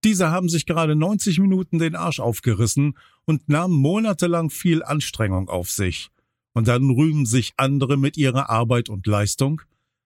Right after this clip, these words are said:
Es ist und bleibt extrem anmaßend und ich-bezogen.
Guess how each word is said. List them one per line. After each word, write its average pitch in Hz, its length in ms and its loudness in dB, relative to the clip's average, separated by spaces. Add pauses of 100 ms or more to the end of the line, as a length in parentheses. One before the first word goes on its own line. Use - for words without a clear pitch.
(160)
Es 175 240 -2
ist 208 340 -2
und 139 200 -2
bleibt 160 360 0
extrem 151 640 -2
anmaßend 131 840 0
und 120 380 -2
ich-bezogen. 85 920 -4